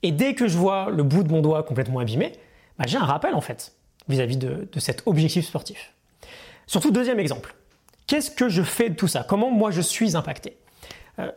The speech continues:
bien sûr, je vais avoir une baisse temporaire, j'imagine, de, de chiffre d'affaires. J'ai des interventions d'entreprise qui sont annulées, j'ai des coachings qui sont reportés.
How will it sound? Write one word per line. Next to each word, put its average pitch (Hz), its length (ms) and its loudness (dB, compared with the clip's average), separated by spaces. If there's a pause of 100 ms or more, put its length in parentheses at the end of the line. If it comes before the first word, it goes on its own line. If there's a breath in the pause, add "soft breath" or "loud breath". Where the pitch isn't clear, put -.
(200)
bien 143 140 2
sûr, 226 180 2
je 196 40 2
vais 180 60 4
avoir 143 120 0
une 143 100 2
baisse - 440 -2 (160)
temporaire, 156 720 -2
j'imagine, 139 420 0
de, 123 300 -2
de 120 120 -4
chiffre - 300 -4
d'affaires. 165 500 -2
J'ai 127 120 -2
des 120 60 -2
interventions 123 420 -4
d'entreprise 127 340 -6
qui - 80 -8
sont 135 160 -4
annulées, 151 380 0 (320 loud breath)
j'ai 143 100 -2
des 131 140 0
coachings 151 580 0
qui - 80 -10
sont 123 160 -2
reportés. 143 480 0